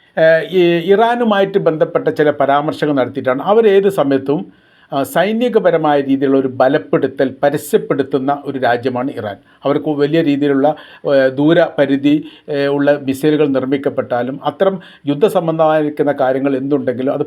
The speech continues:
പരസ്യപ്പെടുത്തുകയും ലോകത്തിനോട് അത്, അത്, അത്, ഏഹ്, പരിചയപ്പെടുത്തി കൊടുക്കുകയും ചെയ്യുന്നത് സ്വാഭാവികമാണ്. ഇത് അവർക്ക് വലിയ രീതിയിലുള്ള ആത്മവീര്യം ആ രാജ്യത്തിലെ സൈനികർക്കും ജനങ്ങൾക്കും ഉണ്ടാക്കുന്നു എന്നുള്ളതാണ്. മറഞ്ഞു വെക്കുന്ന, ഏഹ്, സമയത്ത്, മറച്ചു വെക്കുന്ന സമയത്ത് എന്തൊക്കെ സൈന്യ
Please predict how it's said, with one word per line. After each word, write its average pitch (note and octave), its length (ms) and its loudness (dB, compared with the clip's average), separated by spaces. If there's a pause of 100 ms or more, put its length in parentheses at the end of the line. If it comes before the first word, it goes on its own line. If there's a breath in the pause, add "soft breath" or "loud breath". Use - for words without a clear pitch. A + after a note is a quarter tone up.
പരസ്യപ്പെടുത്തുകയും C#3 760 -2
ലോകത്തിനോട് E3 600 0
അത്, C3 140 -2 (160)
അത്, C3+ 200 -2
അത്, C3 260 0 (400 loud breath)
ഏഹ്, C3 120 0 (280)
പരിചയപ്പെടുത്തി D#3+ 540 0
കൊടുക്കുകയും C3+ 420 -4
ചെയ്യുന്നത് C3 300 -6
സ്വാഭാവികമാണ്. A2+ 600 -6
ഇത് G#3+ 180 -2
അവർക്ക് E3 480 0 (260 loud breath)
വലിയ G3 260 2
രീതിയിലുള്ള D3 720 -2
ആത്മവീര്യം E3 1040 -2
ആ D3+ 140 2
രാജ്യത്തിലെ C#3 540 -2
സൈനികർക്കും C#3 800 -4
ജനങ്ങൾക്കും F#3 600 -2
ഉണ്ടാക്കുന്നു C#3+ 640 -4
എന്നുള്ളതാണ്. A#2 480 -10 (520 soft breath)
മറഞ്ഞു G#3 300 2
വെക്കുന്ന, G3+ 300 2
ഏഹ്, E3+ 300 2
സമയത്ത്, D#3 440 0
മറച്ചു E3 300 0
വെക്കുന്ന F#3 240 0
സമയത്ത് D3 320 -2
എന്തൊക്കെ F3+ 360 0
സൈന്യ D#3+ 340 0